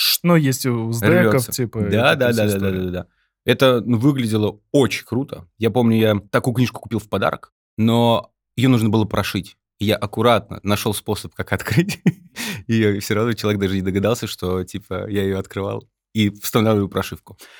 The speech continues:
Speaker 2: А вторая упаковка, которая поразила, это упаковка от, э, миди-контроллера Ableton Push два.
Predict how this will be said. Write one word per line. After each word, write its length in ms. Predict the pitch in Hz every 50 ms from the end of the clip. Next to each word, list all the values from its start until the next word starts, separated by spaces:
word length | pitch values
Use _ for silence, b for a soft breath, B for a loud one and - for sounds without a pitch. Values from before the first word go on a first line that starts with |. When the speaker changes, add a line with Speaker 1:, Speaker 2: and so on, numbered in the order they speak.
| B B B -
Speaker 2:
А 360 | 110 117 117 113 113 113 110 -
вторая 280 | - - 120 131 131
упаковка, 420 | 113 - 113 - 123 117 - - 98
которая 280 | - - - 104 101 -
поразила, 580 | _ - 117 113 107 98 110 147 180 180 170 - _ _ _ _
это 460 | - 117 120 113 - 117 113 110 107 107
упаковка 760 | - 120 107 - 104 107 - 117 127 135 - - 135 120
от, 440 | - - - 123 120 113 104 113 -
э, 240 | 107 101 98 98 95 95 _ _ _ _ _ _ _ _ -
миди-контроллера 1080 | 113 135 147 120 117 113 - 113 110 104 120 123 131 139 135 131 117 117 113 98 - -
Ableton 480 | 123 120 104 110 95 - 107 104 98 87
Push 320 | - - 156 151 - - - _ _ _ _ _
два. 340 | - 107 98 98 85 87 -